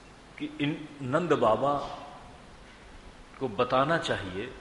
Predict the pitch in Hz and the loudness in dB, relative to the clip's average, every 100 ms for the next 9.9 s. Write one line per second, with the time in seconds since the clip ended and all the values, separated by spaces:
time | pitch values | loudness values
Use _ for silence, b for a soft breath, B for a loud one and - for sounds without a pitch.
0 | - - - - - 151 170 - 147 120 | -18 -20 -20 -18 4 6 6 4 2 2
1 | 117 139 170 165 127 104 104 139 - - | 2 2 2 0 0 0 -4 -6 -10 -16
2 | - - 143 - 131 160 - 147 147 127 | -18 -8 -8 0 4 4 2 -2 -2 -2
3 | 110 113 131 160 170 170 - - - - | -4 -2 2 4 6 4 -2 -10 -14 -16
4 | - - - - - 135 147 185 185 147 | -18 -20 -6 -4 -2 4 8 8 8 4
5 | 135 120 131 160 - - - - - 98 | 4 4 2 0 -4 -12 -16 -18 -14 -4
6 | 135 156 156 - 139 165 175 160 160 156 | 2 2 2 2 6 6 8 8 8 6
7 | 160 - 143 143 156 156 139 123 127 147 | 0 -2 0 4 4 6 2 2 4 4
8 | 170 160 156 143 - 131 143 139 107 110 | 6 2 2 2 2 2 4 4 2 -2
9 | - B B - 131 135 - 127 | -8 B B 0 4 4 4 -4